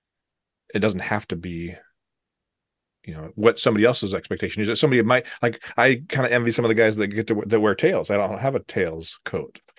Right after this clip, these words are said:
And in our jurisdiction, you get to wear your apron under your, your, your coat can go over the top of the apron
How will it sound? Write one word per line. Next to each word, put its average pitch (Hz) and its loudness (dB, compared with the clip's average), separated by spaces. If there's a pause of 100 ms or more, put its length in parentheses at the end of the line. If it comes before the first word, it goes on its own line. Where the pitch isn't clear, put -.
(640)
And 107 2
in 104 2
our 107 4
jurisdiction, 101 -2
you 98 -2
get 101 -4
to 101 -6
wear 101 0
your 95 -2
apron 95 -6
under 151 0
your, 82 -8 (160)
your, - -8
your 95 -14
coat - -2
can 104 -8
go 95 -4
over 98 -2
the 87 -10
top 127 -2
of 98 -4
the 82 -10
apron 82 -16